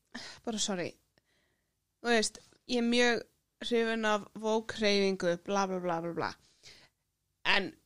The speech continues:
þú veist, mér finnst leiðilegt samt að það þurfi allir að vera svona P S C. Ef þú ert pirruð, þá máttu vera pirruð. Ef að gaur er pirraður út í konu,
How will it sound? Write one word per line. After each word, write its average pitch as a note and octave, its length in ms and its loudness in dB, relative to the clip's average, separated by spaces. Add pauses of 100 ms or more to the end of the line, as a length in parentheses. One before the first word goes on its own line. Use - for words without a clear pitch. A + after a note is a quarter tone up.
(120)
þú C4 180 2
veist, G#3 460 2
mér A#3 260 -2
finnst C4 480 0 (140)
leiðilegt A3 580 2
samt G3 520 -6
að A3 280 2
það A3 100 -4
þurfi A#3+ 380 2
allir G3+ 320 0
að G3 160 0
vera F#3 160 -2
svona F3+ 240 -8
P - 160 -4
S - 160 -2
C. D3 160 -6 (1200)
Ef G#3+ 140 6
þú C#4+ 160 2
ert C#4+ 120 -6
pirruð, G3+ 600 -2 (160)
þá - 160 -8
máttu A#3+ 320 -2
vera A3 120 0
pirruð. F#3 520 -2 (520)
Ef A3 160 4
að G#3+ 140 -2
gaur A#3+ 240 6
er - 20 2
pirraður B3+ 460 0
út A#3 100 -6
í - 20 -8
konu, G#3 400 0